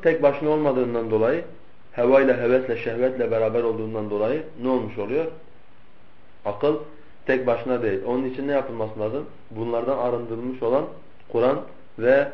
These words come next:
sünnete aklın tabi olması lazımdır dedik.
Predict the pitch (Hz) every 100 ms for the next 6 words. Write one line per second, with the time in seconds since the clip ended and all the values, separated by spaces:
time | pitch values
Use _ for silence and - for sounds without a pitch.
0 | - - - 113 110 107 110 135 107 107
1 | 120 127 127 110 104 120 135 - 107 101
2 | 98 127 131 - - - 107 101 117 113
3 | 104 98 87